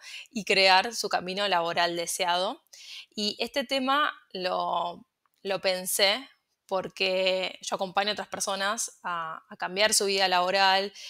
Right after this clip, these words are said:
y, y quieren crear un camino laboral que las apasione y que potencie su relación con el dinero, y eso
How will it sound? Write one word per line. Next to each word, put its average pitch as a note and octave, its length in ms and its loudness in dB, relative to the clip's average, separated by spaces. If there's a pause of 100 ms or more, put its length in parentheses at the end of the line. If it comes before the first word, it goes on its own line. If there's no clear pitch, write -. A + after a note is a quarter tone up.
(180)
y, F#3 400 -4
y F#3 100 -8
quieren A#3 320 4
crear F3+ 300 0
un F3 80 -6
camino F3+ 340 0
laboral F3+ 360 4
que F#3 80 -4
las - 160 -6
apasione A3+ 880 0
y F#3 80 -8
que F#3+ 100 -10
potencie F#3 420 -4
su F#3 120 -2
relación F#3 400 -2
con G3 140 -2
el F#3 120 0
dinero, G#3+ 460 0 (320)
y G#3+ 120 4
eso A3+ 440 2